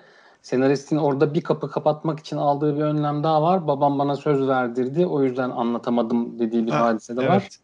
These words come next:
Speaker 2: evet.
Speaker 1: Ama şey, yani, evet, yeterli değil bunlar yani. Keşke biraz daha, e, yorulsaymış.
Speaker 2: Bu arada buradaki şey yorumu kesinlikle ve kesinlikle çok örtüşüyor. Yani çok güzel bir yorumu. Senaryo önlemi. Kapıyı kapatıyor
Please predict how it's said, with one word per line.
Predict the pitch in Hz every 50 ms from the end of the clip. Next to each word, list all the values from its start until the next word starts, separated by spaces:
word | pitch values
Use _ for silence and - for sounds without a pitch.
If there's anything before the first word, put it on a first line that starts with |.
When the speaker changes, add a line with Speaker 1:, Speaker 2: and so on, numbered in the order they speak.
| _ _ -
Speaker 2:
evet. | 117 117 113 107 - - -
Speaker 1:
Ama | - 131 151 165 170 170 170 -
şey, | - - 165 156 135 120
yani, | 123 123 123 120 120 120 120 117 - - - 139 135 135
evet, | 143 143 139 123 - -
yeterli | 127 117 139 127 131 135 135
değil | 135 143 139
bunlar | 131 123 117 113 113 113
yani. | 113 110 110 113
Keşke | 110 - 156 151 151 - 143 135
biraz | 143 139 139 127 123
daha, | 135 131 127 143 143 143 143 - - _ _ - - - _ _ -
e, | 143
yorulsaymış. | 139 135 139 - 120 120 120 117 120 120 117 113 - 135 127 120 110 101 - - - - _ _ _ -
Speaker 2:
Bu | 113 120 127
arada | 131 135 143 127 151 147 143 135
buradaki | 127 127 123 131 147 131 - - 165 143 - -
şey | - - 147 151
yorumu | 156 151 147 151 175 185 165
kesinlikle | - - 131 120 - - 147 147 147 131 - - 117 113
ve | 117 113 113
kesinlikle | - 123 113 - 117 110 107 104 - 110
çok | - - 120 110 117 -
örtüşüyor. | 120 113 110 101 - - - - 104 98 98
Yani | 98 98
çok | 95 - 113 110 101
güzel | 104 107 98 110 113 107 107 101
bir | 101
yorumu. | 101 101 98 107 123 139 151 160 143
Senaryo | - - - 117 117 123 123 120 113 113 113
önlemi. | - 107 104 101 101 98 98 95 95 95 104 - - _ _ - - -
Kapıyı | - 113 104 - 123 120
kapatıyor | 117 135 123 - 131 117 113 - 127 123 131 147 185